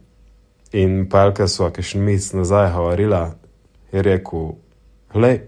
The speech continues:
se mi smo v bistvu še napisali komad, Plače po Pedancem, en špric, lih s tem namenom, oziroma tudi s tem namenom." Folk je kar kupoval šprice zmeri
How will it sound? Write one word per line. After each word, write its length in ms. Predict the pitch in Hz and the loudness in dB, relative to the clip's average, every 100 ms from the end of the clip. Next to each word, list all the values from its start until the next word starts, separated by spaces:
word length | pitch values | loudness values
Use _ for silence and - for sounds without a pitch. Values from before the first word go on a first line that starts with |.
| - _ _ _ _ _ | -18 _ _ _ _ _
se 240 | - - | -8 -2
mi 260 | 101 120 120 | 0 2 0
smo 240 | 110 104 | 0 0
v 40 | 107 | 2
bistvu 280 | 120 - | 0 -2
še 140 | 101 110 | -4 -2
napisali 440 | 101 123 - 101 | -2 0 0 0
komad, 520 | 98 107 107 104 - - - | 0 2 2 0 -6 -18 -4
Plače 320 | 117 107 95 | -2 0 -2
po 100 | 92 | -4
Pedancem, 640 | 101 101 107 107 101 90 | -2 0 0 0 -4 -2
en 100 | 92 | -2
špric, 460 | 90 - 120 113 - - _ _ _ _ _ _ _ - | -2 -2 0 -2 -6 -18 _ _ _ _ _ _ _ -4
lih 160 | 107 | -2
s 60 | 101 | 0
tem 160 | 107 104 | 0 2
namenom, 560 | 104 110 117 98 92 - _ _ _ _ _ - | 4 6 6 4 0 -6 _ _ _ _ _ -4
oziroma 420 | 101 107 107 98 | 0 2 2 0
tudi 240 | 104 113 | 0 -4
s 100 | 113 | -2
tem 220 | 104 98 | 0 2
namenom." 560 | 98 95 101 95 87 80 - - _ _ - | 2 2 2 0 -2 -6 -14 -20 _ _ 0
Folk 220 | 123 117 | 2 2
je 80 | 113 | 2
kar 140 | 120 | 0
kupoval 420 | 117 107 123 117 | 0 0 4 4
šprice 420 | 98 - 120 - 107 | 2 0 -2 -2 -2
zmeri 520 | 110 117 104 98 | 0 2 2 0